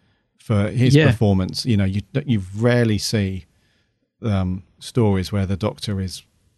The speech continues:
Speaker 1: sort of playing that, uh, almost childish, um, very free-spirited, not giving a damn about much, just, you know,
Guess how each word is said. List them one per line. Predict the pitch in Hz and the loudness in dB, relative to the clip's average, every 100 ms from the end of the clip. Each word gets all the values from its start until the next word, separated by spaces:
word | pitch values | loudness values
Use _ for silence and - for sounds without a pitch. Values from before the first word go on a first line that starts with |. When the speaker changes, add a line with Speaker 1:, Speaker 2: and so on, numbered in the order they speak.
| _ | _
Speaker 1:
sort | - - | -14 -10
of | - | -2
playing | 107 101 98 | 2 4 2
that, | 98 - _ _ _ _ _ _ _ _ | -2 -6 _ _ _ _ _ _ _ _
uh, | 110 98 92 - _ _ _ - | -6 -4 -4 -8 _ _ _ -4
almost | 170 190 165 143 - | 0 0 0 -2 -4
childish, | - 143 135 101 92 85 - - _ _ _ _ _ _ _ 247 - | -2 2 2 2 -2 -8 -10 -16 _ _ _ _ _ _ _ -14 -6
um, | 107 98 95 92 - _ _ _ _ _ _ _ _ 131 | 0 0 0 -4 -10 _ _ _ _ _ _ _ _ 0
very | 123 120 117 | 4 4 2
free-spirited, | - 117 101 - 117 101 - 98 90 | 2 2 2 2 2 2 0 -2 -2
not | 117 120 120 - | 2 2 2 0
giving | 117 107 | 2 2
a | 92 | 0
damn | 113 104 101 | 0 2 2
about | 95 104 | 0 -2
much, | 107 104 - - - | -2 -4 -6 -12 -4
just, | 104 - 123 | -4 -2 -2
you | |
know, | 107 98 | 0 0